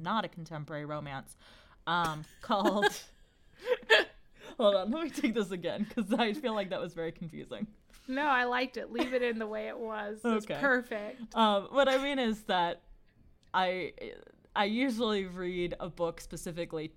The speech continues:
Speaker 1: to recommend for the podcast, and this is that one. But then I have also been reading a lot of contemporary romances re-,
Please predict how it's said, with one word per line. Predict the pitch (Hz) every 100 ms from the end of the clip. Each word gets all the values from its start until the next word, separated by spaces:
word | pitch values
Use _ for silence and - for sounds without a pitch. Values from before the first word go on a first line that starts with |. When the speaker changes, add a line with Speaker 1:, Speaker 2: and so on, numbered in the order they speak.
| _
Speaker 1:
to | - 226 196
recommend | 175 165 165 160
for | 151
the | 165
podcast, | 151 170 143 - 107 147 - -
and | 175
this | 175 165
is | 156 147
that | 147 -
one. | 110 147 143
But | 175
then | 175
I | 156
have | 151 160
also | 147 139 175
been | 147 151
reading | 147 147
a |
lot | 143 147
of | 165
contemporary | 185 180 143 139 143
romances | 147 - 170 165 139
re-, | 147